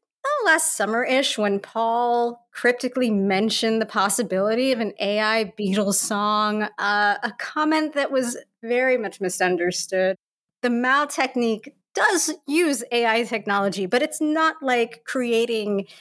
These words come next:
you know, a robot version of John. It's not like when you see those things on YouTube, like, "Hear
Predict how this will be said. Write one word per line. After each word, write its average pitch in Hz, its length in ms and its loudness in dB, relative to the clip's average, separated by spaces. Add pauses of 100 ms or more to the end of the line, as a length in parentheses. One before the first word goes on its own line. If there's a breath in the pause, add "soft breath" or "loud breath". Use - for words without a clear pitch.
(120)
you 262 140 0
know, 202 160 2
a 180 100 0
robot 190 500 0
version 190 420 0
of 170 180 -2
John. 180 440 0
It's 185 220 -2
not 202 300 0
like 185 240 -2
when 196 180 0
you 190 100 0
see 226 200 0
those 196 260 0
things 208 300 0
on 196 180 0
YouTube, 196 640 0
like, 196 200 0
"Hear 349 160 2